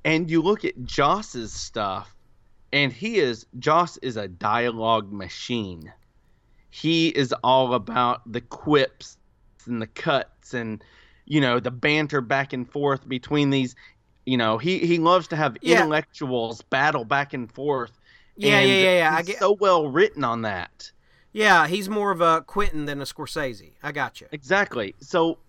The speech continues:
Speaker 1: so what kind of movie do you think Affleck was saying we're gonna get here? 'Cause
Speaker 2: Well,
Speaker 1: I,
Speaker 2: I don't,
Speaker 1: I'm
Speaker 2: I
Speaker 1: really,
Speaker 2: don't
Speaker 1: I'm
Speaker 2: think, I
Speaker 1: getting
Speaker 2: don't think this
Speaker 1: excited for
Speaker 2: article,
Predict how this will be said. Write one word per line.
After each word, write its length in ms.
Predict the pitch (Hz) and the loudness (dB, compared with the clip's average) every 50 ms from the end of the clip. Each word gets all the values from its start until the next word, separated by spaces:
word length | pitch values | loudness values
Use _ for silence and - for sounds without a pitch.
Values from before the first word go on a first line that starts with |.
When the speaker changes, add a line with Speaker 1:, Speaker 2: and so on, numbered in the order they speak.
| _ _ | _ _
Speaker 1:
so 200 | - - 160 147 | -10 -8 -8 -8
what 400 | 139 131 147 190 233 - - - | -8 -6 -4 -4 -4 -4 -6 -10
kind 260 | - 185 185 180 165 | -6 -4 -2 0 0
of 80 | 151 139 | -2 -2
movie 600 | 131 143 156 175 185 160 151 160 151 143 139 131 - 131 113 | -2 0 2 2 2 2 2 2 2 2 0 -2 -4 -10 -10
do 140 | - 143 | -6 -4
you 60 | 156 160 | -4 -4
think 580 | 147 - 170 160 151 143 - _ _ - - _ _ _ _ _ _ _ _ _ _ _ _ _ _ _ _ _ | 0 0 2 2 2 0 -2 _ _ -20 -20 _ _ _ _ _ _ _ _ _ _ _ _ _ _ _ _ _
Affleck 580 | 107 123 147 147 143 - 147 151 147 139 139 - | -2 0 0 -2 -4 -2 0 2 2 2 -2 -4
was 480 | - 123 117 113 110 107 - - - - | -4 -2 -2 -2 -4 -6 -10 -14 -20 -20
saying 440 | - - - 156 147 151 147 139 131 | -20 -6 -2 0 2 2 2 0 0
we're 120 | 120 120 113 | -2 -4 -2
gonna 220 | 131 135 120 113 | -2 -4 -4 -4
get 260 | 95 - 127 135 135 | -6 -4 -4 -4 -4
here? 400 | 107 107 104 85 57 - - - _ _ _ _ _ - _ _ - - _ _ | -4 -10 -14 -16 -18 -20 -20 -20 _ _ _ _ _ -20 _ _ -20 -20 _ _
'Cause 200 | - 214 196 160 | -4 -2 2 8
Speaker 2:
Well, 140 | 226 269 - | 10 10 12
Speaker 1:
I, 160 | - 247 254 | 12 10 10
Speaker 2:
I 20 | |
don't, 280 | 262 294 302 302 302 349 | 10 10 8 8 6 6
Speaker 1:
I'm 60 | 330 | 6
Speaker 2:
I 20 | 277 | 8
Speaker 1:
really, 60 | 285 | 8
Speaker 2:
don't 100 | 311 320 320 - | 8 6 6 6
Speaker 1:
I'm 60 | 285 269 | 6 6
Speaker 2:
think, 180 | 269 269 - | 6 4 0
I 40 | 247 | 4
Speaker 1:
getting 160 | 262 247 269 | 6 6 8
Speaker 2:
don't 100 | 302 294 | 6 6
think 140 | - 294 - | 4 2 2
this 80 | - - | 2 2
Speaker 1:
excited 140 | 220 165 135 | 2 2 4
for 60 | 214 | 6
Speaker 2:
article, 520 | 220 240 254 247 208 202 175 143 135 127 | 8 8 8 6 4 0 -2 -2 -4 -4